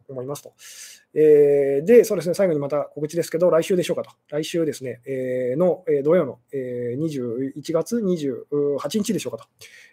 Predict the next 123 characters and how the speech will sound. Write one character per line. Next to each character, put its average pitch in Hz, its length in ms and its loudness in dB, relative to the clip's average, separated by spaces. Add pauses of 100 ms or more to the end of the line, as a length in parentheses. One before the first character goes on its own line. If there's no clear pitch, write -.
え 147 240 4
ー、 - 20 4
夜 175 180 4
九 185 120 -2
時 165 80 -2
か 135 60 0
ら 120 60 0
で 113 80 -6
す - 80 -18
ね、 135 80 -8
ま 135 120 -6
た、 151 200 0
あ 151 60 -2
の、 151 60 0
Zoom 165 200 0
を 135 60 -2
使 - 100 -4
い 156 60 2
ま 160 60 2
し - 60 -8
た 120 60 -10
キ 160 120 -2
ュ 160 40 4
ー 156 40 2
ア - 20 0
ン 156 60 -2
ド 156 100 4
エ 151 80 2
ー - 20 -8
オ 160 60 -2
ン 156 40 -4
ラ 156 60 0
イ - 20 -2
ン - 20 -2
セ 180 100 -4
ミ 160 60 -4
ナ 120 60 -10
ー - 40 -20
と - 80 -20 (180)
い 170 40 -2
う 165 80 -2
の 175 60 -2
を 170 40 2
や 160 80 4
ら 165 80 2
せ 175 120 -4
て 180 60 -6
い 165 40 -4
た 170 80 0
だ 160 80 -4
き 170 40 -10
ま 160 60 -8
す - 120 -12
と。 - 40 -20 (460)
で、 196 80 -10
今 240 120 4
回、 202 140 6
あ - 20 4
の、 156 80 0
月 180 200 -6
の、 170 200 2
え 151 320 6
ー、 - 20 -14
後 160 120 2
半 160 140 -2
と 156 60 2
い - 20 0
う - 20 -2
こ 160 80 0
と 156 100 0
で 131 100 -4
で - 20 -8
す - 120 -16
ね、 - 240 -20
YouTube 160 260 -2
の 127 100 -6
メ 143 80 -4
ン 147 40 -4
バ 147 60 0
ー 139 60 -2
シ 180 60 -6
ッ - 40 -16
プ 156 60 -6
の 120 80 -8
方 - 200 -4
だ 143 80 -2
け 226 80 2
の 196 80 2
会 147 160 -4
に 135 60 -8
な 135 80 -8
る 147 80 0
ん 147 60 2
で 143 80 4
す - 80 -10
け 160 60 -2
ど 160 80 -2
も、 185 260 -2 (460)
え 160 80 0
ー、 - 20 0
ま 175 100 2
た 190 80 4
近 - 160 -4
く 202 80 -2
な 185 80 2
り 180 60 0
ま 196 100 2
し 190 60 -8
た - 80 -2
ら、 180 100 2
あ 160 60 2
の、 139 260 -2
Zoom 160 120 0
の 135 200 -4
参 156 160 -6
加 151 60 2
情 165 100 2
報 135 120 -6
の 110 40 -16
方 110 140 -16
で - 80 -20
す - 100 -10
ね、 143 140 -8